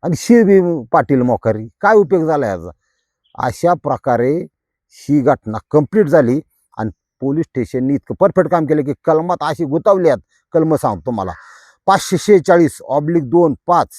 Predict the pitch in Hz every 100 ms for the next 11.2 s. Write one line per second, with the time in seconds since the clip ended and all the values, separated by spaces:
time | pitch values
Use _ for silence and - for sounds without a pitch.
0 | - - _ _ _ - 170 160 143 -
1 | _ _ _ _ _ _ 175 202 - 160
2 | 233 214 135 - _ 143 131 135 120 110
3 | 82 - _ _ _ _ _ _ _ -
4 | 151 180 190 _ 196 185 - _ _ _
5 | _ _ _ _ _ _ - 196 - 160
6 | 175 143 151 196 120 185 185 123 - -
7 | 147 - 127 98 _ _ _ 151 190 175
8 | 160 151 147 143 143 - 170 160 139 123
9 | - 156 160 - 180 190 185 - 247 233
10 | - _ _ _ _ 117 120 104 110 98
11 | 90 73